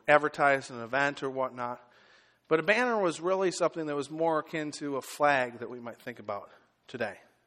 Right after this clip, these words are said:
Banners were used in warfare and had a number of different functions. They would unify a group together, and they would kind of be a rallying point for a group. Uh, battles in the ancient world were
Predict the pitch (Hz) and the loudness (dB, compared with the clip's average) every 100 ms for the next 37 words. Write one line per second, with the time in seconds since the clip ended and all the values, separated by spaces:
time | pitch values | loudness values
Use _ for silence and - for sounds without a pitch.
0 | _ - - - - - - 175 185 180 | _ -20 -20 -20 -20 0 8 8 8 4
1 | 170 160 151 165 160 151 160 147 139 147 | 2 0 2 4 2 0 -6 -6 -4 6
2 | 170 175 - 143 135 139 139 135 139 131 | 8 8 6 2 2 2 0 0 0 0
3 | 135 156 165 156 131 147 135 - - 175 | -2 0 6 4 4 -2 -4 -8 -4 -4
4 | 165 131 117 113 143 135 127 160 180 151 | -4 -12 -12 -2 0 0 -4 -4 -2 -2
5 | 160 147 139 123 147 135 - 131 123 127 | 0 0 0 -4 -8 -10 -10 0 0 2
6 | 135 - - - - - 147 165 165 175 | -2 -8 -20 -20 -20 -4 2 2 2 2
7 | 202 202 196 175 151 175 185 175 147 139 | 2 4 0 0 4 6 6 4 -4 -6
8 | 139 127 123 - 123 113 117 107 - _ | -6 -6 -6 -8 -8 -6 -10 -10 -16 _
9 | _ - _ _ - 120 113 120 156 160 | _ -20 _ _ -10 -8 -8 6 10 10
10 | 165 151 131 - 160 143 143 147 151 139 | 10 2 -2 -8 -8 -6 -6 -6 -6 -2
11 | 139 135 131 123 | 2 2 0 -4